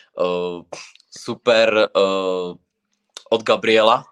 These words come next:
to bylo taky moc hezký, ten jeho ústup při offsideu. Ale já bych zmínil zase, že dostaneš gól a opět ti v důležitý moment dá góla Ødegaard. Jo, jako správný kapitán, prostě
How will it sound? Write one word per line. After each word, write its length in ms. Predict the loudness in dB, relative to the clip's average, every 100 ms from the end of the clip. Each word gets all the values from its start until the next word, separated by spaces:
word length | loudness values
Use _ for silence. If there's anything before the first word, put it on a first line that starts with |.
| _ _
to 80 | -14
bylo 180 | -10 -8
taky 240 | -8 -12
moc 180 | -12 -12
hezký, 460 | -14 -18 -14 -14 -14 _ -18
ten 140 | -12
jeho 220 | -10 -10
ústup 360 | -14 -16 -18 -18
při 300 | -14 -10 -8
offsideu. 540 | -10 -6 -6 -4 -8 -12 -20 -20 _ -4
Ale 140 | -2
já 80 | -4
bych 140 | -8
zmínil 280 | -14 -12 -10
zase, 280 | -12 -14 -16
že 320 | -10 -8 -8 -12 _ _ _ _ _ _
dostaneš 420 | -20 -12 -8 -8
gól 480 | -6 -4 -2 -4 -10 _ _ _ _ _ _ -8
a 340 | -6 -6 -10 -16 -18
opět 360 | -16 -14 -16
ti 180 | _ -18
v 80 | -16
důležitý 520 | -10 -10 -10 -10 -10
moment 480 | -10 -10 -8 -10 -8
dá 200 | -8 -6
góla 320 | -6 -8 -8 -10
Ødegaard. 480 | -14 -12 -12 -14 -18 _ _ _ _ _ _ _ _ _
Jo, 180 | -6 -4
jako 220 | -6 -14
správný 400 | -10 -8 -8 -10
kapitán, 500 | -14 -14 -14 -12 -14
prostě 360 | -18 -16 -16